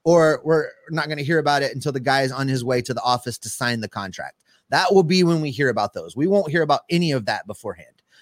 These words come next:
Uh, so I, I still think it's actively occurring.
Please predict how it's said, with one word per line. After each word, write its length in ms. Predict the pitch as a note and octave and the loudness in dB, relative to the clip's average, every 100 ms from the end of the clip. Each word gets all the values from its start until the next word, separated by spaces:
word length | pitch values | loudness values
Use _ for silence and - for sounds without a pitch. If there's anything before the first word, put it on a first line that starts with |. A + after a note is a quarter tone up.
| _ - | _ -12
Uh, 160 | G#2+ F#2+ - _ _ | -10 -10 -14 _ _
so 200 | - F3 | -2 2
I, 180 | D3 D3 | 2 2
I 40 | |
still 240 | F3+ - A#3 | 0 2 0
think 260 | A#3 E3+ | 0 -2
it's 120 | D#3 | -2
actively 560 | - C#3 - C#3 A2+ A2+ - - | 0 -2 0 -2 -2 -6 -8 -12
occurring. 420 | - B2 E2+ | -8 -8 -8